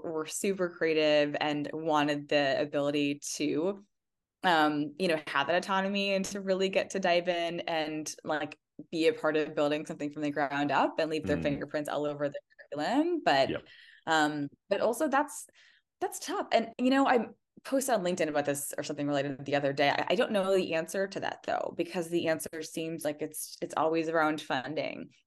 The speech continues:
Speaker 1: You know, like,
Speaker 2: Yeah.
Speaker 1: how can we retain better educators? How can we retain more people in the nonprofit space that don't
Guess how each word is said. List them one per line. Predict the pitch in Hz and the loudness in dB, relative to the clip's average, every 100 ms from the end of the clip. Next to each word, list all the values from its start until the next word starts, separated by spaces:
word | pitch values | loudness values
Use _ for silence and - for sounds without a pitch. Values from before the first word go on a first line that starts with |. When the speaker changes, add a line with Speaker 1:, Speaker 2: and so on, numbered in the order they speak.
| _ _ _ _ _ - | _ _ _ _ _ -10
Speaker 1:
You | 165 | -4
know, | 160 | 0
like, | 151 | 0
Speaker 2:
Yeah. | - | 2
Speaker 1:
how | 160 | 0
can | 175 170 | 0 -2
we | 160 151 160 156 147 - _ _ _ | -4 -4 0 0 -2 -12 _ _ _
retain | 185 170 - 156 151 151 - - | 2 2 2 0 2 2 -2 -4
better | 156 165 165 160 - - - | 0 2 4 2 0 -6 -4
educators? | 196 208 202 165 151 147 147 | -2 -2 -2 0 2 0 0
How | |
can | 147 160 | -4 -6
we | 165 | -2
retain | 156 156 - 160 160 160 147 - _ - 175 156 | 0 0 0 -2 -2 -4 -6 -18 _ -8 -6 0
more | 165 170 | 2 4
people | 185 175 | 2 0
in | 170 | 0
the | |
nonprofit | 160 156 156 165 165 190 - | 0 -2 -2 -4 -2 -4 -6
space | - 156 147 143 - | -2 0 2 0 -2
that | 170 160 _ | -2 -2 _
don't | 160 156 | 2 2